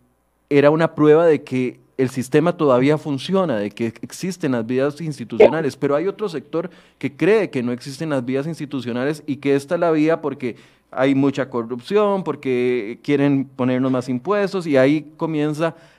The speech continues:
la gran lista de mu-, en, de muchas cosas que estoy seguro que usted y yo también estamos de acuerdo. ¿Se está agotando nuestro sistema? ¿Está perdiendo credibilidad? Co-, ¿cómo lo analiza usted?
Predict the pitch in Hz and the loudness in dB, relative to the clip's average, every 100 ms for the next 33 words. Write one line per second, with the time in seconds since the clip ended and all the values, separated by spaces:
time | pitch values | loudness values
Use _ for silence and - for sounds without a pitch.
0 | - 123 123 131 135 147 151 160 156 127 | -4 0 2 2 2 0 -2 0 0 2
1 | 120 - 113 113 113 117 117 127 151 147 | -2 -4 -6 -6 -6 -6 -2 -2 -2 -4
2 | 151 151 147 123 135 131 139 143 131 - | -2 -2 -4 -4 -4 -4 -2 -4 -6 -6
3 | 127 123 123 120 120 120 - _ 117 127 | -4 -4 -2 -2 -2 -4 -12 _ -8 -4
4 | 120 127 123 - - 120 117 110 143 156 | -2 -2 -4 -14 -14 -4 -2 -2 4 4
5 | 139 107 101 _ _ _ _ _ _ _ | 4 -2 -10 _ _ _ _ _ _ _
6 | _ - 117 - 156 226 208 170 196 240 | _ -10 -6 2 4 4 2 2 2 2
7 | 226 143 110 104 107 - 160 247 208 139 | -2 -6 -8 -12 -10 -4 -4 -4 -6 -8
8 | - 165 190 208 208 147 127 107 95 101 | -8 -4 -4 -2 -4 -4 -4 -4 -6 -2
9 | 117 196 - 147 - 147 160 170 120 127 | -2 -2 -6 -10 -6 -4 -2 -2 -2 -4
10 | 131 151 - 185 | -6 -12 -12 -12